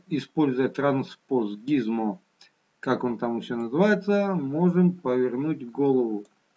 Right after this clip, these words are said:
И немножко её вот так вот подкорректировать.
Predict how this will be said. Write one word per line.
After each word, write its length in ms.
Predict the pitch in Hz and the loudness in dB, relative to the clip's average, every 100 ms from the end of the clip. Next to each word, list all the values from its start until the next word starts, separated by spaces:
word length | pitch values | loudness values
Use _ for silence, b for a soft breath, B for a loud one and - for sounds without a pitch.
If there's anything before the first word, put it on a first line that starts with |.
| _ - | _ 4
И 200 | 185 180 | 6 6
немножко 600 | 147 131 143 170 - 135 | 6 2 0 -2 -2 0
её 340 | 120 117 147 | 0 0 -4
вот 340 | 117 107 135 - _ | -4 -6 -8 -8 _
так 260 | - 131 135 | -6 -6 -4
вот 320 | 131 - - _ _ _ | -6 -6 -20 _ _ _
подкорректировать. 1040 | 131 131 - 131 127 127 - 131 113 90 | -8 -8 -4 -2 -2 -4 -8 -4 -4 -6